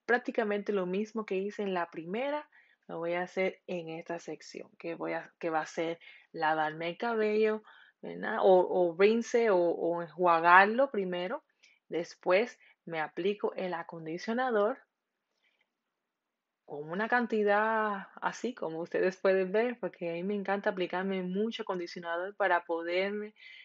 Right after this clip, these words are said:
desenredar el cabello. Ya como ustedes vieron, mi cabello estaba demasiado enre-, desenredado, bien enredado.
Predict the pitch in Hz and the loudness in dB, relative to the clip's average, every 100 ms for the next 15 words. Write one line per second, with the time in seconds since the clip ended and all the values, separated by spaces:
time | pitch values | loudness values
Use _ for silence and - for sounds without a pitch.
0 | _ - 175 170 175 165 160 160 180 190 | _ -6 -6 -4 -8 -8 -4 0 0 0
1 | 180 180 175 202 240 170 - 170 170 - | -4 -4 -2 -2 0 -2 -2 -6 -6 -4
2 | 180 180 196 214 196 175 160 156 165 170 | -4 0 0 0 -2 -4 -4 -2 -4 -4
3 | 175 175 165 170 165 175 175 170 165 156 | -2 0 0 -4 -8 -4 -2 -2 -4 -6
4 | 165 - 175 180 190 185 - 175 165 160 | -6 -2 4 6 4 2 -2 -8 -8 -10
5 | 156 156 - 170 - 156 151 151 165 214 | -10 -10 -10 -10 -8 -12 -10 2 6 6
6 | 185 151 165 165 208 185 165 156 165 180 | 4 0 -6 -4 -2 -4 -6 -2 2 4
7 | 160 | 2